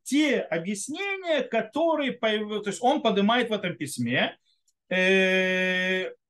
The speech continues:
и, в принципе, нужно понимать, Рав Кук приводит несколько, скажем так, несколько, э, ступеней или несколько аспектов,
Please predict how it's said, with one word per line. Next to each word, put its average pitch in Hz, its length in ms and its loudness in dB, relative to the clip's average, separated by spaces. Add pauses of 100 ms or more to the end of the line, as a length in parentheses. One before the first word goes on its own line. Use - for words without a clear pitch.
(200)
и, 214 80 -2
в 196 100 -4
принципе, 311 500 0
нужно 269 220 2
понимать, 277 380 0
Рав 220 300 -2
Кук 370 240 0
приводит 269 480 0
несколько, 320 920 0 (1120)
скажем 214 280 -2
так, 208 140 -2
несколько, 285 680 -2
э, 175 1600 -2
ступеней 247 680 -2
или 196 120 0
несколько 226 500 -2
аспектов, 403 800 -4